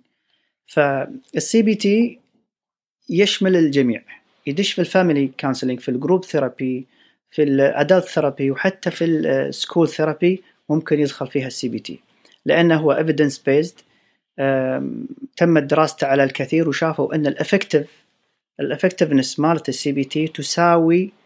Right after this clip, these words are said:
ل-، الأدوية للاكتئاب. يعني ناس عطوهم الأدوية للاكتئاب، ناس عطوهم ال سي بي تي، مرروهم على برنامج وشافوا أن ال-، التحسن كان مساوي لل-، الحبوب. ولذلك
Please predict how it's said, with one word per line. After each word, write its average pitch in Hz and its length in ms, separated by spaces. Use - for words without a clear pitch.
ل-، 139 60
الأدوية 156 1000
للاكتئاب. 135 560
يعني 139 220
ناس 190 420
عطوهم 151 440
الأدوية 151 480
للاكتئاب، 147 600
ناس 156 240
عطوهم 143 480
ال 131 200
سي - 200
بي 143 120
تي، 156 200
مرروهم 139 440
على 127 140
برنامج 143 420
وشافوا 139 460
أن 135 60
ال-، 135 140
التحسن - 720
كان 156 360
مساوي 139 840
لل-، 139 640
الحبوب. 131 720
ولذلك 143 500